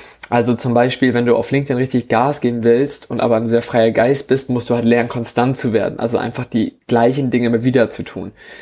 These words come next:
Und ich kenn halt, na, da kommen wir gleich auch noch zu Nichtsportlern, aber das wird das Gleiche sein. Also es gibt halt einfach diese Leute, die sagen, „Ich kann nicht immer das Gleiche machen, ich kann irgendwie bla bla bla, das wird mir langweilig“ und so.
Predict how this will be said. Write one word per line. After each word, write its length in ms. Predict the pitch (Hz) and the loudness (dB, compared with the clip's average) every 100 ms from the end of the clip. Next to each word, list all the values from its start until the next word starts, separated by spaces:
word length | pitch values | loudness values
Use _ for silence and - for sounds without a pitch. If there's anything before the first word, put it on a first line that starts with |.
| - - | -20 -14
Und 100 | - | -4
ich 120 | 120 - | -4 0
kenn 200 | 143 143 | 0 2
halt, 360 | 139 135 131 - | 2 2 -4 -14
na, 240 | - 120 120 | -6 0 2
da 80 | 117 | 2
kommen 160 | 127 | 0
wir 60 | 120 | 2
gleich 140 | 117 | 2
auch 120 | 110 | 0
noch 80 | 117 | -4
zu 140 | - 120 | -4 -4
Nichtsportlern, 600 | 131 - 120 123 123 120 | -4 -2 0 2 0 -2
aber 120 | 104 | -4
das 160 | 113 | -6
wird 100 | 107 | -8
das 80 | - | -4
Gleiche 240 | 113 123 123 | -2 0 0
sein. 240 | 117 117 - _ _ _ - _ - _ | -2 -2 -10 _ _ _ -20 _ -14 _
Also 180 | 123 113 | -2 0
es 100 | - | -2
gibt 160 | - 139 | 0 0
halt 100 | - | 2
einfach 180 | 120 | 0
diese 180 | 123 117 | -2 0
Leute, 120 | 117 | 0
die 60 | 123 | 0
sagen, 160 | 123 117 | -4 -4
„Ich 140 | - | -6
kann 160 | - 285 | -2 0
nicht 100 | 233 | 0
immer 140 | 196 | 0
das 160 | 180 - | -4 -2
Gleiche 280 | - 202 180 | -2 -2 -2
machen, 280 | 170 175 | -4 -2
ich 120 | 156 - | -6 -4
kann 220 | 160 160 | -4 -2
irgendwie 240 | 151 147 | -2 -2
bla 160 | 139 147 | 0 0
bla 80 | 143 | 2
bla, 180 | 147 | 2
das 140 | 151 143 | 2 0
wird 140 | - | -2
mir 40 | 143 | -2
langweilig“ 400 | 147 147 139 135 | 0 2 0 -2
und 120 | 139 | 0
so. 160 | 139 | 0